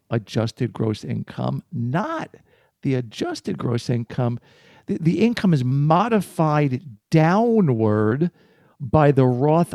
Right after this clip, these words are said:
I R A conversion of fifty thousand dollars. And the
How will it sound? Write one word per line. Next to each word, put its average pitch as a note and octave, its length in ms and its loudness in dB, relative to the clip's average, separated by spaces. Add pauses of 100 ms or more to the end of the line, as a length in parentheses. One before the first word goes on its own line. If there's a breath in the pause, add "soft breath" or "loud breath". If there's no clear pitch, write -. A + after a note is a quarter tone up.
(100)
I D#3 220 0
R C#3 220 2
A C3+ 100 2
conversion C3+ 1300 0 (320)
of D3+ 200 4
fifty D#3 320 0
thousand C3 440 0
dollars. E3+ 680 -6 (500 soft breath)
And D3 240 2
the B2+ 180 2